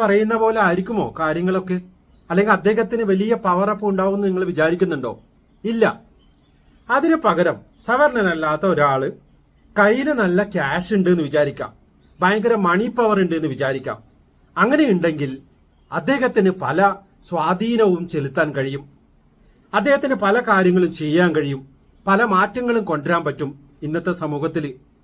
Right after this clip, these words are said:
അപ്പോ ഇതിൽ നിന്നും നമ്മൾ മനസ്സിലാക്കേണ്ട കാര്യം, ഇവിടെ സവർണ മേധാവിത്വമല്ല ഉള്ളത്, അതിനു പകരം സാമ്പത്തിക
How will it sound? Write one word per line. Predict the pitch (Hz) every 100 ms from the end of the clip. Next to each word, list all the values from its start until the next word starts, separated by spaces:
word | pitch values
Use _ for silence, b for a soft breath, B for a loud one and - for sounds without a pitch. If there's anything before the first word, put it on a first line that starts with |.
| _ _ _ _ _ _ _ _ _ -
അപ്പോ | 170 220 220 220 - 196
ഇതിൽ | 240 240
നിന്നും | 233 233 208
നമ്മൾ | 175 240 226
മനസ്സിലാക്കേണ്ട | 175 151 185 185 214 175 123
കാര്യം, | 120 135 - _ b b b b
ഇവിടെ | 202 247 277 233
സവർണ | 180 208 254 277
മേധാവിത്വമല്ല | 262 220 254 254 214 220 151 143 202 220
ഉള്ളത്, | 175 160 139 139
അതിനു | 143 214 170
പകരം | 147 151 - -
സാമ്പത്തിക | 180 214 233 247 247 240